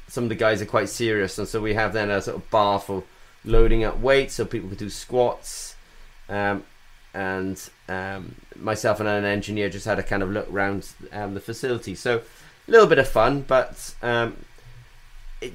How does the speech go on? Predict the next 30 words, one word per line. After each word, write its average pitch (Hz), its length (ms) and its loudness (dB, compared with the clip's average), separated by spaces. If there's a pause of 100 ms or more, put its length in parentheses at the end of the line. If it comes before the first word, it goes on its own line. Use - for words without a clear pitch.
(140)
it 156 140 0
does 156 240 8
speak. - 360 -2
I 135 120 10
was 131 100 6
pleased 151 460 2
when 123 260 4
the 120 160 2
Norwegian 120 540 2
team 110 400 -4
were 113 100 0
doing 110 360 2
this, 92 180 -2
'cause 113 100 0
I 110 120 2
did 107 200 -2
feel 113 340 -4
like, 101 280 -2
you 107 80 -2
know, 95 180 -2 (460)
it 123 120 2
is 135 200 6
good 113 300 0
to 107 140 -6
kind 107 220 -2
of 95 160 -2
work 110 320 2
hard 104 420 2
and 98 100 -4
s-, - 120 -14